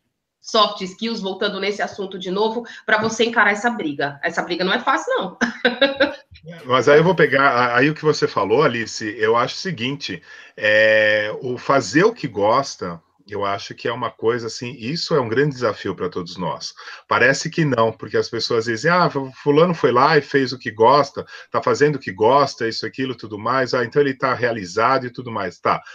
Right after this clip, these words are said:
Speaker 2: a gente até tem, é, é, esse sentimento de realização,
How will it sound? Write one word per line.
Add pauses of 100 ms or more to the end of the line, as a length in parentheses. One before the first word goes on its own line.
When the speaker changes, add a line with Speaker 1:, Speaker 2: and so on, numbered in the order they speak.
(140)
Speaker 2:
a
gente
até
tem, (260)
é,
é,
esse
sentimento
de
realização,